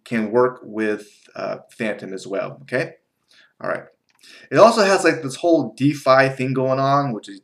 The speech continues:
decentralized finance, okay? And what that means, you, you can actually, uh, go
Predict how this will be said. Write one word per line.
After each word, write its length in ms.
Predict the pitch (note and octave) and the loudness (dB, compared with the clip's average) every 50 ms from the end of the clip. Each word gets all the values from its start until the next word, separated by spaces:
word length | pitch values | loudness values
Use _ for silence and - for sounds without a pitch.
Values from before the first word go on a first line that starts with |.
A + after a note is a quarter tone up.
| _ - | _ -8
decentralized 760 | B2 A#2+ A2+ - C3 A#2+ A#2 - B2 A2+ A2 A2 A2 A2 - | -8 -8 -6 -4 -4 -4 -4 -4 -2 2 4 4 4 2 -2
finance, 640 | - A2 G#2+ A2 A2 A2+ A2+ A2+ A2+ A2+ - - | -4 -4 -4 -2 -4 -4 -6 -6 -8 -10 -12 -18
okay? 500 | - - A#2 A2 A2 A2 A2 A2 A2 G#2+ | -16 -12 -8 -6 -4 -2 -2 -2 -2 -4
And 160 | G2 G2 F#2+ - _ _ - - - _ _ _ _ | -6 -10 -14 -20 _ _ -20 -20 -20 _ _ _ _
what 140 | - G#2 - | -18 -10 -4
that 200 | - A2 A2 A2 | -2 0 0 0
means, 500 | A2 A2+ A2+ A2+ A2+ A2+ A2+ A2 A2 G#2 | 0 -2 -2 -2 -2 -2 -4 -4 -6 -6
you, 100 | G2+ G2 - - - | -10 -14 -16 -18 -16
you 260 | A#2+ A2+ A2 G#2+ G2+ | -14 -14 -14 -14 -12
can 120 | - G#2+ A2 | -10 -6 -4
actually, 560 | A2 A2 A2 - - G2 G2+ G2 G2 F#2+ F#2+ | -4 -4 -6 -8 -12 -12 -10 -10 -8 -8 -8
uh, 180 | F2+ F2+ - - - _ _ _ _ _ _ - - | -8 -8 -8 -10 -14 _ _ _ _ _ _ -18 -12
go 160 | - G#2+ G#2+ | -8 -6 -4